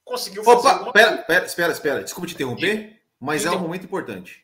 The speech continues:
Speaker 1: Diga.
Speaker 2: Carlos, Carlos Ribeiro se tornou membro aqui.
Speaker 1: Ah, não. Ainda bem que você me avisou. Peraí,
Speaker 2: Uma
Speaker 1: para
Speaker 2: noti-,
Speaker 1: tudo,
Speaker 2: uma
Speaker 1: né? A gente tem que
Speaker 2: notificação.
Speaker 1: fazer, a gente tem que
Speaker 2: Aí.
Speaker 1: fazer uma vinheta com os
Speaker 2: Tem que
Speaker 1: tambores,
Speaker 2: fazer
Speaker 1: uma coisa assim, né,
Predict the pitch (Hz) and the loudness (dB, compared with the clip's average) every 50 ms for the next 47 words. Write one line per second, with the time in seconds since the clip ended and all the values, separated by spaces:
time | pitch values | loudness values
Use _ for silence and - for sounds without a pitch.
0 | _ _ _ _ _ _ 156 170 - _ _ 214 202 196 160 175 208 240 240 233 | _ _ _ _ _ _ -20 -20 -20 _ _ -10 -6 0 4 4 6 6 4 2
1 | 226 185 - - - - _ - 220 233 247 226 220 165 143 143 139 123 143 156 | -2 -4 -4 -6 -6 -10 _ -2 2 2 2 2 -2 -6 -6 -10 -8 -6 -4 -4
2 | 170 175 175 160 - 185 - 185 160 147 160 175 165 139 139 156 180 185 160 131 | -4 -4 -6 -8 -12 -12 -10 -10 -8 -8 -8 -8 -8 -6 -4 -2 -2 -2 -2 -4
3 | 110 107 101 98 - - 127 143 139 - - 139 160 175 165 147 156 165 156 - | -6 -8 -10 -10 -12 -14 -14 -14 -14 -8 -2 2 2 4 4 4 2 2 0 -4
4 | - - - 135 127 135 160 - - - 359 339 - 359 381 392 349 294 156 185 | -10 -8 -8 -6 -2 0 -2 -2 -2 -4 -4 -4 -4 -2 -4 -4 -4 0 4 4
5 | 220 214 285 294 262 214 170 165 165 165 190 294 302 - 254 269 - - 147 202 | 4 6 6 4 4 2 2 2 2 4 2 2 0 -2 -8 -8 -4 -2 0 0
6 | 240 214 208 - - - - - 143 - - 339 - - 320 302 - - - - | 0 0 -2 -4 -8 -10 -10 -10 -12 0 0 0 0 2 -2 -4 -4 -6 -12 -14
7 | - - 254 254 - 403 - 320 359 - 349 349 320 - 247 208 190 247 247 - | -2 0 0 0 0 -2 4 4 4 6 6 4 4 4 2 4 4 4 4 4
8 | - 220 - - 240 233 - 208 - 151 185 196 160 143 135 - 160 180 - - | -2 -4 -2 0 0 -2 0 -2 0 2 4 4 4 4 2 -2 -8 -10 -8 -6
9 | 214 220 - - 196 196 190 190 180 | -8 -6 -6 -8 -8 -8 -8 -8 -8